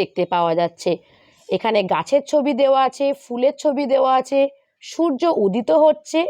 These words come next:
এবং পাখির ছবি। আমরা কিন্তু দেখেই বুঝতে পারছি যে এটি একটি গ্রাম্য পরিবেশে ভোরবেলার ছবি। তাহলে চলো, এবার আমরা পাঠ্যটি পড়ে নিই। দেখো, গল্পের নাম ভোরের আকাশে।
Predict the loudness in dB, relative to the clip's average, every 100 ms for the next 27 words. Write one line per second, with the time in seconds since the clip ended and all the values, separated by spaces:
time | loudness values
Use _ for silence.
0 | 0 -2 -2 -4 -6 -10 -18 -10 -8 -8
1 | -12 _ _ _ _ -4 -2 -2 -2 -2
2 | 0 -2 0 0 2 2 2 0 -2 -4
3 | -4 -4 -4 _ _ -10 -8 -2 -2 0
4 | -2 -2 -4 -4 -2 0 0 -2 0 0
5 | 2 2 2 -2 -2 -10 _ -6 0 2
6 | 2 0 -4 -4 -2 -2 -8 _ _ -6
7 | 0 0 0 0 2 0 -4 _ _ -2
8 | 0 0 0 -2 -4 -4 -6 -4 -8 -6
9 | -4 0 2 2 0 -4 _ _ _ _
10 | _ _ _ _ _ _ -2 -2 -2 -2
11 | 0 0 0 -2 2 2 2 -2 -4 _
12 | _ _ -18 -4 0 2 2 0 -6 -6
13 | -6 -8 -10 -10